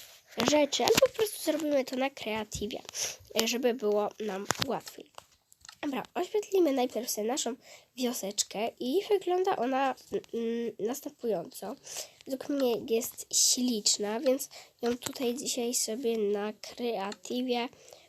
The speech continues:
urządzimy, tak? E, bo myślę, że to jest jeden z po prostu,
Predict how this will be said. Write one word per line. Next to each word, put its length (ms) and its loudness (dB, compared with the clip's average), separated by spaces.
urządzimy, 1200 0
tak? 240 -2
E, 120 2
bo 200 2
myślę, 320 2
że 120 0
to 120 -2
jest 280 0
jeden 300 0
z 140 -8
po 80 -20
prostu, 360 -4